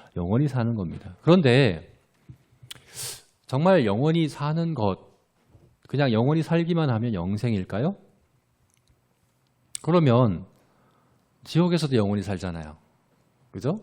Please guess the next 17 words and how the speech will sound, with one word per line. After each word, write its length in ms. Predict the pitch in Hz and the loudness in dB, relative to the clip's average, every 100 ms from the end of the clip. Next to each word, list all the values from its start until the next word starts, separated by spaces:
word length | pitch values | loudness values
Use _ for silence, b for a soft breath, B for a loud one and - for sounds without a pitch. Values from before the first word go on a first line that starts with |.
| - | -14
성경에는 880 | - 170 175 156 139 151 123 87 - _ | -2 2 4 4 4 4 2 -2 -12 _
지옥에서도 680 | - 147 147 135 120 123 151 | -6 0 2 2 0 0 2
영원히 300 | 123 131 135 | 2 2 0
죽지 320 | 131 110 127 | -2 -8 0
않고 540 | 113 110 151 185 254 B B B - | 2 2 0 0 -2 B B B -20
산다고 680 | - 160 160 151 139 143 | -8 -6 -2 -2 0 0
얘기했거든요. 720 | 104 95 101 - 90 82 80 85 _ _ _ _ b b b b b b b b b _ | 0 -2 -4 -4 -10 -10 -12 -18 _ _ _ _ b b b b b b b b b _
음, 320 | 107 90 101 110 | -18 -16 -12 2
영원히 480 | 120 175 202 190 160 | 6 6 6 6 4
지옥에서 500 | - 139 151 143 135 | 2 2 4 2 0
죽지 400 | 131 - - 135 | -4 -12 -8 -2
않고 240 | 120 - | -2 -2
사는 320 | 123 120 120 120 | -6 -4 -2 0
것은 760 | 110 - 113 110 95 90 - _ B B B B - | -2 0 2 2 0 -4 -14 _ B B B B 0
우리에게 200 | 113 107 | 0 0
희망을 440 | - 180 170 139 | 2 4 6 6
줄까요? 440 | - 101 117 135 | 4 0 4 4